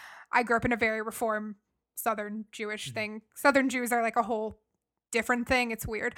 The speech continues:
Speaker 1: <laughs> But, um,
Speaker 2: <laughs>
Speaker 1: um, I grew up in, in that, and, um, I think there's just so much,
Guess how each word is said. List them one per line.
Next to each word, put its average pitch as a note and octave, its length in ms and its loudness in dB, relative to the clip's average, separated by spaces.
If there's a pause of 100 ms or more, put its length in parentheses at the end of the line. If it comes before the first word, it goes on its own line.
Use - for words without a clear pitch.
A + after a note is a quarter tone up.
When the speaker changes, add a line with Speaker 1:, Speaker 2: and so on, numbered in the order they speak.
(160)
Speaker 1:
<laughs> F#4+ 180 -6
But, F#4+ 260 8 (480)
um, E4 400 6 (300)
Speaker 2:
<laughs> - 300 -2
Speaker 1:
um, A#3 580 6
I B3 180 8
grew A#3+ 140 6
up A3+ 100 4
in, A#3 180 0
in A#3 220 -2
that, A3 400 6
and, A3 440 -2
um, - 460 -6 (360)
I B3+ 80 6
think B3 460 0 (1040)
there's A#3+ 320 8
just C4 200 0
so B3+ 200 4
much, - 680 -4